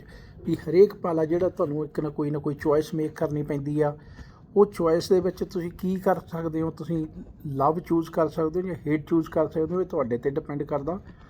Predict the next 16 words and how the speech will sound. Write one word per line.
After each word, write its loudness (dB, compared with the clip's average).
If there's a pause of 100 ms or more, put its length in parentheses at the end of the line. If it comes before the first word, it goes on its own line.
(380)
ਤੇ 2 (120)
the 0
wise, -2 (400)
uh, -2
advice 0
from -4
my 0
side -2
would -4
be -2
like 0
always -2
choose -6
love 0
because -2
of -2